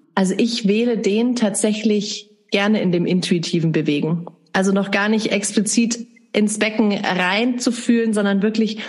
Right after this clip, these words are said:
und diesen Schritt, das, das, was du beschrieben hast, das kriege ich so viel mit, dass, also ich kriege das wirklich ganz viel als Feedback, so, ah, Sarah, jetzt irgendwie, seitdem ich mit dir übe,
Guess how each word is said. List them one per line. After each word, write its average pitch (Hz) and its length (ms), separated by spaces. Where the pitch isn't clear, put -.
und 196 220
diesen 233 220
Schritt, - 480
das, 214 320
das, 226 180
was 233 120
du 226 100
beschrieben 220 440
hast, 202 200
das 196 160
kriege 214 260
ich 208 180
so 226 280
viel 233 260
mit, 220 280
dass, - 400
also 190 180
ich - 200
kriege 214 200
das 208 160
wirklich 240 300
ganz 202 240
viel 226 140
als 190 180
Feedback, 226 300
so, 190 140
ah, 220 380
Sarah, 208 680
jetzt 190 220
irgendwie, 202 220
seitdem 190 280
ich 214 140
mit 190 140
dir 226 160
übe, 226 580